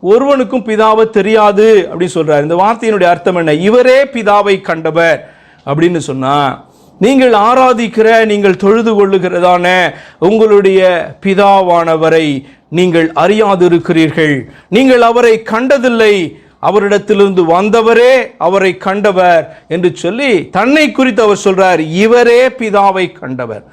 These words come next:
அர்த்தம் என்ன? நீ, உங்களுக்கு பிதாவை தெரியாது, பிதாவை தெரிந்த ஒருவர் உண்டென்றால் நான் மட்டும்தான் என்று ஆண்டவராகிய இயேசு கிறிஸ்து சொல்றார். புரிந்து கொள்ளுங்க அர்த்தத்தை. பிதாவானவர்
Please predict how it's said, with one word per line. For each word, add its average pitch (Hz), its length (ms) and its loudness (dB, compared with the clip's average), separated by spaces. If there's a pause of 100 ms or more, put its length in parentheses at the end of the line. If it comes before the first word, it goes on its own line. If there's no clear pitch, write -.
(220)
அர்த்தம் 165 380 -2
என்ன? 196 560 -2 (540)
நீ, 262 240 2
உங்களுக்கு 285 540 0
பிதாவை 285 280 2
தெரியாது, 214 800 2 (100)
பிதாவை 240 500 0
தெரிந்த 214 380 0
ஒருவர் 185 340 2
உண்டென்றால் 190 840 0 (320)
நான் 160 220 -2
மட்டும்தான் 208 680 -2
என்று 170 320 0
ஆண்டவராகிய 170 480 0
இயேசு 151 340 -4
கிறிஸ்து 135 340 -4
சொல்றார். 123 260 -4
புரிந்து 190 320 0
கொள்ளுங்க 156 240 2
அர்த்தத்தை. 147 500 0 (440)
பிதாவானவர் 156 920 -2